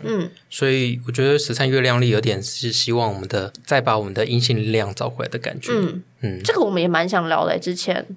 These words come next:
Speaker 2: 嗯。
Speaker 1: 对啊，阴性力量跟阳性力量。其实身心灵有时候我会认为说，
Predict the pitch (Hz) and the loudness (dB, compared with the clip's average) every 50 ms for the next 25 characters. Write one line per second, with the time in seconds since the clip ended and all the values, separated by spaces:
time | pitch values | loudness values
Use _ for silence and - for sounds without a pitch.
0 | - - 208 190 196 185 170 156 147 - 202 214 214 233 226 214 202 202 202 190 | -6 -4 -2 0 2 2 2 2 0 -2 -4 -6 -4 -4 -2 0 0 2 2 2
1 | 185 185 185 175 160 170 175 185 175 170 165 160 160 165 160 - - - - - | 2 0 0 -2 -2 -4 -4 -4 -4 -4 -4 -4 -2 -2 -4 -4 -6 -10 -18 -20
2 | - - - - 302 339 403 403 392 381 359 370 - 349 339 339 294 226 196 180 | -18 -10 -4 -2 2 2 4 4 4 2 2 2 0 0 0 2 2 2 2 2
3 | 165 175 - 180 180 247 247 190 165 - - 220 196 202 214 196 185 165 151 156 | 0 0 -2 0 2 2 2 2 0 0 -2 -2 2 2 2 2 2 0 -2 -2
4 | - - - 170 165 160 160 160 - - - | -4 -2 -2 0 2 2 2 2 0 -4 -10